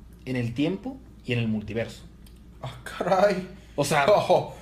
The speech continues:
Speaker 1: cosa
Speaker 2: no, no,
Speaker 1: pasadísima
Speaker 2: no,
Speaker 1: de lanza.
Speaker 2: no es O P para nada.
Speaker 1: No. Este, resulta que la Tierra está muriendo, entonces, eh, él utiliza la linterna Travel Lantern, creo que le dice,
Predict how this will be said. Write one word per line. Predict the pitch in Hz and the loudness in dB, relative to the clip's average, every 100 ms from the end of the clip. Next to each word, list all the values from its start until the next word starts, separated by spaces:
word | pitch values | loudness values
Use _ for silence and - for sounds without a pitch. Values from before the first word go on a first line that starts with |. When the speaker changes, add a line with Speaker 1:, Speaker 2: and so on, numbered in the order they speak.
| - | -2
Speaker 1:
cosa | 190 214 240 | 2 2 2
Speaker 2:
no, | 165 | 2
no, | |
Speaker 1:
pasadísima | 190 170 170 170 202 - 233 | 2 2 2 4 6 6 6
Speaker 2:
no, | 220 | 6
Speaker 1:
de | 151 | 4
lanza. | 151 175 160 - | 6 6 6 0
Speaker 2:
no | 151 | 2
es | 160 165 | 2 4
O | 156 - | 4 4
P | 160 156 | 0 0
para | 147 131 | 0 0
nada. | 123 123 110 104 | 0 2 0 0
Speaker 1:
No. | 151 160 - - - - - - - - - | 2 2 0 -10 -16 -20 -20 -20 -20 -20 -8
Este, | 143 139 135 135 143 147 | -2 0 0 0 0 0
resulta | 151 165 175 190 | 0 4 4 4
que | 180 | 2
la | 160 | 2
Tierra | 165 165 | 2 0
está | 165 156 | 0 0
muriendo, | 170 180 151 123 - 147 | 2 2 2 -2 -4 -8
entonces, | 131 139 127 139 139 - - - - | -4 -4 -4 -6 -6 -14 -18 -18 -6
eh, | 123 120 120 120 | -2 0 0 -2
él | 131 139 | -2 -2
utiliza | 147 151 147 151 | 0 0 0 2
la | 143 127 120 117 110 | 2 4 2 0 -2
linterna | 120 120 127 135 139 135 131 - - - - - | -2 -2 0 0 -2 -4 -4 -8 -18 -20 -20 -12
Travel | - 131 139 131 | -4 0 0 0
Lantern, | 127 127 190 | -2 -4 -6
creo | 196 131 | -6 -4
que | |
le | 127 | -2
dice, | 123 127 | -2 -4